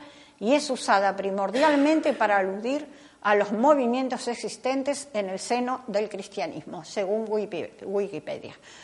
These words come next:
Por lo tanto, en este artículo, el ecumenismo es la unidad de todas las iglesias,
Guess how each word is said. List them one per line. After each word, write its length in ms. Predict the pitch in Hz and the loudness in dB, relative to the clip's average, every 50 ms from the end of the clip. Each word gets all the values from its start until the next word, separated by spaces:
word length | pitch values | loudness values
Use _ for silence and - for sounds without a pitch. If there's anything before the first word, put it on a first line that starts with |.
| - - - - _ | -20 -20 -20 -12 _
Por 160 | - 277 311 | 6 6 8
lo 140 | 320 302 - | 8 8 6
tanto, 340 | - 262 226 202 185 190 214 | 8 6 6 6 4 0 0
en 120 | 226 262 | 0 2
este 260 | 311 339 - - 269 240 | 0 0 0 2 2 2
artículo, 600 | 220 220 - 320 294 - 311 294 294 285 294 294 | 2 2 0 -2 -2 0 4 6 6 6 6 4
el 140 | 233 226 226 | 0 2 4
ecumenismo 960 | 208 196 208 - 302 339 320 294 277 262 269 277 240 254 254 277 277 262 190 - - - - - - - - | 4 2 2 0 0 2 2 2 2 2 0 2 0 2 2 2 0 0 -2 -6 -8 -8 -8 -14 -12 0 4
es 200 | - 285 233 240 | 4 4 4 6
la 160 | 240 214 220 | 4 6 6
unidad 560 | 247 294 302 294 277 254 240 277 311 330 - - - | 6 6 6 6 4 6 6 6 6 6 2 -2 -4
de 180 | 233 214 220 220 | 2 2 2 2
todas 520 | 220 - - 403 427 427 415 415 349 247 | 2 6 8 10 10 12 10 10 8 10
las 260 | 294 320 330 320 - | 8 6 6 6 4
iglesias, 840 | 320 262 254 220 175 160 - - - 165 156 147 - - - - - | 2 4 6 6 4 4 0 -6 -6 -6 -6 -6 -8 -10 -12 -12 -14